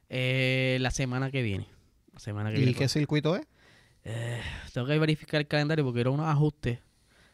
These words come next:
Speaker 1: por problemas de bugging, este, que lo podemos poner por ahí para entonces la gente esté pendiente.
Speaker 2: Sí, pa-, para tener los standings y
Speaker 1: Sí,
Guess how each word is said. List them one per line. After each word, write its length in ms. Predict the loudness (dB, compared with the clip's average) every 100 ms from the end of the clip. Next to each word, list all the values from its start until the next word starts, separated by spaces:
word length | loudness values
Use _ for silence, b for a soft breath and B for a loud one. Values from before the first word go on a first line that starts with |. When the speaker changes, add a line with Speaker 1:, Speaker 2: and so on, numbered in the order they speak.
| b -2
Speaker 1:
por 200 | 0 2
problemas 420 | 0 2 2 4
de 120 | 6
bugging, 300 | 6 6 2
este, 400 | -4 -6 -2 -2
que 120 | -2
lo 100 | -2
podemos 280 | -2 -2 -2
poner 320 | -2 0 -2
por 180 | 0 0
ahí 220 | 0 0
para 180 | -2 -4
entonces 560 | -4 -6 -2 -2 0 0
la 80 |
gente 200 | -2 -4
esté 180 | -4 -2
pendiente. 600 | -2 -2 -4 -4 -6 -8 -10 _ _ _ _ _ _ _ -12
Speaker 2:
Sí, 220 | -4 0
pa-, 380 | 4 4 2 0
para 240 | 0 0 0
tener 260 | -2 -2
los 140 | 0 0
standings 880 | 0 0 0 0 -2 -2 -4 -4
y 0 |
Speaker 1:
Sí, 40 | -2